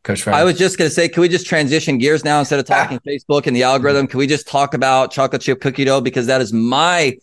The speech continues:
Speaker 2: favorite
Speaker 1: It's
Speaker 2: ice
Speaker 1: the
Speaker 2: cream,
Speaker 1: best.
Speaker 2: and I'm okay with just talking
Speaker 1: Yeah.
Speaker 2: about that the rest of this episode. Would that be okay?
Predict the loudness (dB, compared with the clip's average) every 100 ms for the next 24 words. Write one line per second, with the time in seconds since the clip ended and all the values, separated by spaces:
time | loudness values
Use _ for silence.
0 | -20 -20 -18 -4 0 2 2 0 0 0
1 | 0 0 2 2 0 -2 -2 0 0 2
2 | 0 2 0 0 -2 -2 0 0 0 0
3 | 0 -2 -2 -4 -8 -4 -6 -6 -6 -4
4 | -2 0 2 2 0